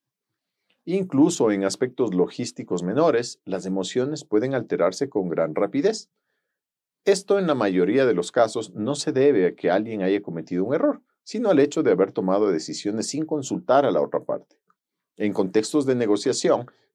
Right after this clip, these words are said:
es común que surjan conflictos cuando una de las decisiones tomadas, que afecta a otra persona, es percibida como impuesta.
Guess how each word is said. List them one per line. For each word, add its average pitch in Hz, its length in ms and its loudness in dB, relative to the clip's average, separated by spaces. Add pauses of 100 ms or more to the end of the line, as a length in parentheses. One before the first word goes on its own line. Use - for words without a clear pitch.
es 131 100 -2
común 156 260 -4
que 185 100 -2
surjan 156 360 -2
conflictos 120 640 -6 (220)
cuando 101 300 2
una 131 240 2
de 127 60 6
las 113 160 4
decisiones 113 600 -4
tomadas, 139 520 0 (380)
que 95 120 2
afecta 123 400 2
a - 40 8
otra 131 240 2
persona, 165 460 0 (220)
es 123 140 -6
percibida 110 560 0
como 87 240 -4
impuesta. - 640 -6